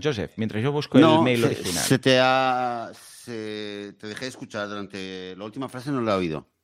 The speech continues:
Speaker 1: Ah, vale,
Speaker 2: Lo que has
Speaker 1: vale.
Speaker 2: dicho.
Speaker 1: Bueno, no pasa nada, no pasa nada. A ver,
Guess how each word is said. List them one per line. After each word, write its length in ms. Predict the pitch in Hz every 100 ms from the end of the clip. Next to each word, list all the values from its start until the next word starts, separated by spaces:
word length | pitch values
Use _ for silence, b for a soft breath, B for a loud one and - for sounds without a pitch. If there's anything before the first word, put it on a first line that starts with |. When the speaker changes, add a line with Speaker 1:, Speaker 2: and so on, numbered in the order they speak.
| _ _ _ -
Speaker 1:
Ah, 160 | 131 127
vale, 160 | 123
Speaker 2:
Lo 40 | 123
que 20 |
has 40 | 113
Speaker 1:
vale. 120 | 78
Speaker 2:
dicho. 120 | 82
Speaker 1:
Bueno, 360 | 101 76 67 -
no 160 | 107 92
pasa 240 | 80 -
nada, 180 | 50 50
no 80 | -
pasa 240 | 55 - 50
nada. 200 | 50 50
A 140 | -
ver, 320 | 98 135 147